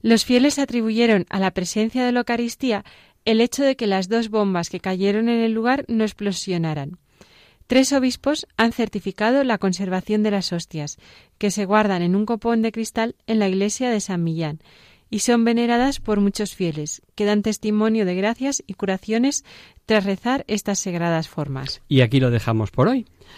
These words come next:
Speaker 2: Querida Beatriz, esperamos haber satisfecho tu curiosidad. Y como decimos siempre, quedamos a vuestra disposición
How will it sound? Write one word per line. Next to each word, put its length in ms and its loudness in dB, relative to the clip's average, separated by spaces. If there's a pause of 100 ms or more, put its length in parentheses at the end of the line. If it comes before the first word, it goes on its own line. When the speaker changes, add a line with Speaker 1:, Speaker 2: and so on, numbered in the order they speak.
(100)
Speaker 2:
Querida 320 2
Beatriz, 500 0
esperamos 560 0
haber 280 2
satisfecho 580 -2
tu 100 -6
curiosidad. 560 -4 (520)
Y 160 2
como 180 2
decimos 340 2
siempre, 420 0
quedamos 360 0
a 60 -2
vuestra 240 -4
disposición 680 -2